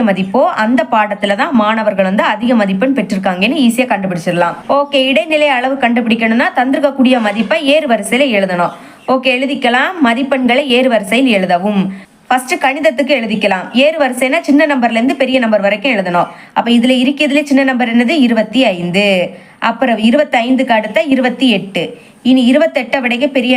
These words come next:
நம்பர் முப்பது. சரிங்களா? என்ன இருக்கு? முப்பது. முப்பதுக்கு அடுத்த என்ன வரும்னா முப்பத்தி ரெண்டு. அது என்ன இருக்கு? அப்புறம்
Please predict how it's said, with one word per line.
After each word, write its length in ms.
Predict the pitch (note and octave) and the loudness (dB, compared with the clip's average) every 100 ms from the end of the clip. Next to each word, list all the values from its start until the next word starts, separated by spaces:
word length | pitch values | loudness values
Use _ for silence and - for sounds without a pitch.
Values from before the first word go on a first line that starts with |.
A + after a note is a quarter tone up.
| A#3 | 0
நம்பர் 300 | A3 C#4+ E4 B3+ | 2 0 2 2
முப்பது. 400 | A#3+ - G#3 F3 - | 2 0 -2 -2 -6
சரிங்களா? 380 | - B3 C4 C4 A3 F#3+ | -2 2 2 2 0 -2
என்ன 120 | G#3 G#3 F3+ | 0 2 0
இருக்கு? 220 | F3 E3 - | -4 -4 -2
முப்பது. 340 | G3 F#3+ F#3 E3+ - - - - B3 | -2 -2 -4 -4 -12 -20 -12 0 0
முப்பதுக்கு 400 | B3 E4 D#4 B3+ | 2 0 0 -2
அடுத்த 200 | B3 B3+ B3 | -2 -2 0
என்ன 100 | A#3+ A#3 | 0 0
வரும்னா 240 | A3 D4 D4 | 0 0 0
முப்பத்தி 300 | - A#3 A3 F#3+ | 0 -2 0 0
ரெண்டு. 180 | F3+ F3 | 2 0
அது 140 | G3 G#3+ | 2 0
என்ன 120 | F#3+ E3+ | 0 -2
இருக்கு? 240 | D#3+ E3 - - - - - G#3 | -4 -8 -10 -14 -20 -20 -4 -2
அப்புறம் 300 | G#3+ A3+ | 0 0